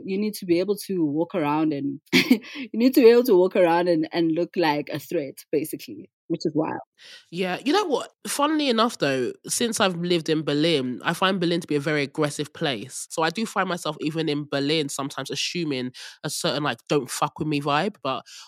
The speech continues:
Speaker 2: obviously, Berlin and, and Johannesburg, I can't imagine comparing. Um, you mentioned something, road, is it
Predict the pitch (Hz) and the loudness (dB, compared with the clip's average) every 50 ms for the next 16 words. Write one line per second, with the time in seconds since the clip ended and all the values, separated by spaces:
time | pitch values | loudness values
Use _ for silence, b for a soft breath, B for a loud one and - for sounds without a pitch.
0 | B B - 180 165 170 160 - - 143 131 127 123 - 151 147 151 151 151 147 | B B -4 -2 0 0 0 0 -2 -4 -4 -4 -4 -4 -2 0 2 2 2 0
1 | 143 135 135 135 131 123 - 123 127 127 127 127 127 131 127 107 95 139 - 147 | 0 -2 -4 -4 -6 -6 -6 -6 -6 -6 -6 -6 -6 -6 -8 -10 -12 -10 -6 -6
2 | 143 151 143 139 131 - 123 120 117 _ - 135 139 - - 143 131 135 135 131 | -4 -4 -4 -6 -6 -6 -8 -8 -8 _ -6 -8 -6 -4 -4 -6 -4 -4 -6 -6
3 | - 139 120 - 127 123 143 131 131 123 117 113 120 127 _ B B B B B | -8 -10 -12 -12 -10 -8 -6 -6 -6 -6 -8 -10 -12 -16 _ B B B B B
4 | B B - 156 156 156 160 156 185 190 233 247 294 302 302 302 247 240 196 - | B B -4 -2 -2 -2 -2 -4 0 0 2 2 2 0 0 -4 -4 -4 -6 -6
5 | - - 190 180 170 160 135 - - - 160 151 143 185 196 208 - 160 147 175 | -4 -4 -2 -2 -2 -4 -6 -10 -12 -14 -12 -4 0 2 2 2 2 0 -2 -2